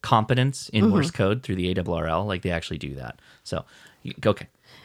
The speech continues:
Speaker 2: "It is not a requirement to operate C W in Canada, but for some reason, it is an endoscopy if you can still obtain." <laughs>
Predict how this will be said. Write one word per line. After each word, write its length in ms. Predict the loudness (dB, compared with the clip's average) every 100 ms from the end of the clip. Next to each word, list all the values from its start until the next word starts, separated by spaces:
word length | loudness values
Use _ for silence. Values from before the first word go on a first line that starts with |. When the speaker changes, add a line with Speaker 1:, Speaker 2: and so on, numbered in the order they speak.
| _
Speaker 2:
"It 100 | 6
is 140 | 6 6
not 200 | 2 4
a 40 |
requirement 680 | 0 0 2 4 4 2 0
to 120 | 0
operate 420 | 0 2 0 0
C 180 | 0 0
W 360 | 2 4 4 2
in 100 | 2
Canada, 480 | 2 0 2 2 0
but 120 | -2
for 140 | -4 -6
some 320 | 0 2 4
reason, 500 | 2 2 2 0 -2 2
it 140 | 2
is 400 | 4 4 2 -2 0
an 140 | -2
endoscopy 1000 | 2 2 4 2 -2 -2 -2 -2 -6 -8
if 220 | -6 -4 -2
you 80 |
can 180 | 0 -2
still 380 | -2 0 0 2
obtain." 600 | -2 -4 -4 -2 -6 -12 -14 _ _ _ _ _ _ _ _ _ _ _ _ _
<laughs> 40 | _